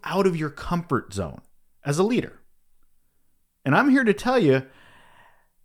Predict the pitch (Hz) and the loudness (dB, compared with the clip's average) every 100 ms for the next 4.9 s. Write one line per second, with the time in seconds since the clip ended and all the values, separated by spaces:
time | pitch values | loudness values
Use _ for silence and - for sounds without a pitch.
0 | - _ _ _ - - - - - - | -20 _ _ _ -14 -14 -14 -12 -8 -8
1 | - 131 156 156 127 120 139 139 139 117 | -10 -10 -6 -6 -6 -4 -2 -2 -2 -2
2 | 127 113 - 101 80 - _ _ _ _ | -2 -2 -4 -6 -6 -10 _ _ _ _
3 | _ _ _ _ _ - 135 135 165 240 | _ _ _ _ _ -2 0 2 2 0
4 | 277 226 214 196 190 143 110 - | -2 -2 0 2 2 2 0 -6